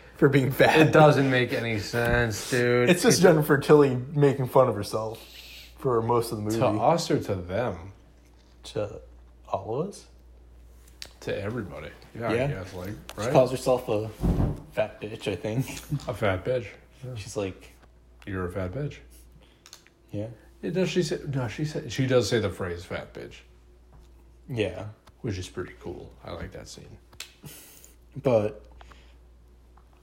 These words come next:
Speaker 1: yeah, and then after that, she meets Redman.
Speaker 2: Redman, yeah, yeah, yeah.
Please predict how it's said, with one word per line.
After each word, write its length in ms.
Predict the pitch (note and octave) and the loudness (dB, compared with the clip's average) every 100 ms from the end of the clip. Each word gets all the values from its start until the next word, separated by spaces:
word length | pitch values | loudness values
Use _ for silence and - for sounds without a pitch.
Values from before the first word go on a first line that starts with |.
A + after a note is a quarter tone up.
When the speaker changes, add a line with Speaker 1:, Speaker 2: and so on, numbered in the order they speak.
| _ _ _ - | _ _ _ -4
Speaker 1:
yeah, 540 | D3+ D3 G3+ F3+ B2 | 0 4 6 6 4
and 320 | A#2+ B2+ C3 B2+ | 0 0 0 2
then 380 | B2 A#2+ B2 - - - | 0 -2 -6 -12 -10 -4
after 420 | C3 D3 C#3 A#2 | -2 -2 -2 0
that, 500 | A2 A2+ G#2+ G2+ - | 2 2 2 -2 -10
she 220 | - - | -14 -8
meets 540 | A#2 A#2 A2+ A2 - - | -4 -4 -4 -6 -14 -10
Redman. 520 | G#2+ A2 C#3+ F3 F3+ - - - - - _ _ _ - | -8 -4 -2 -2 -4 -8 -20 -20 -20 -20 _ _ _ -6
Speaker 2:
Redman, 680 | A2+ A#2 G2+ G2+ E2+ E2+ F2 | 2 2 2 -4 -8 -10 -10
yeah, 80 | |
yeah, 260 | F2+ F2 | -10 -10
yeah. 80 | F2 | -10